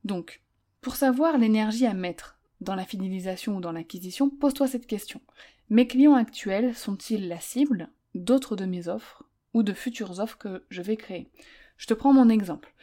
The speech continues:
Je vends Customer Care Express, qui est un outil,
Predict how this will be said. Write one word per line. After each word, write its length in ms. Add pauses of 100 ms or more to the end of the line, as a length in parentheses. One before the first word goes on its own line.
(260)
Je 160
vends 400
Customer 520
Care 140
Express, 500 (140)
qui 380
est 200
un 540 (460)
outil, 420